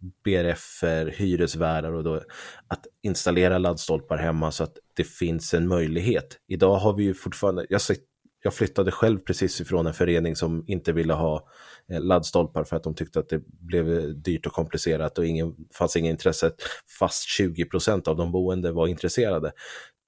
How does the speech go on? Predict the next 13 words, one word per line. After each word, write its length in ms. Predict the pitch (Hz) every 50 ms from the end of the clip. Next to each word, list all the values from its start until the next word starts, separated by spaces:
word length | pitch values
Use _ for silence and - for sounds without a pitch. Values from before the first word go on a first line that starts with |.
| _ _
Så 180 | - - - 92
tyckte 240 | - 92 - - 98
inte 180 | 85 - 98
resten 220 | 110 113 - 107 98
av 40 |
styrelsen 480 | 90 - 101 90 80 82 80 - 82 78
det. 140 | 78 73 69 - - - - - - - _ _ _ _ _ _ _ - - -
Vi 100 | 107 101
har 180 | 90 107 104
ju 320 | 101 98 98 98 98 95 90 92 92 92 - - 117 110 101 98 -
jämt 520 | 123 120 113 101 90 82 - - - - - -
nya, 440 | 98 95 98 92 87 87 85 82
eh, 360 | 78 69 - 78 82 82 80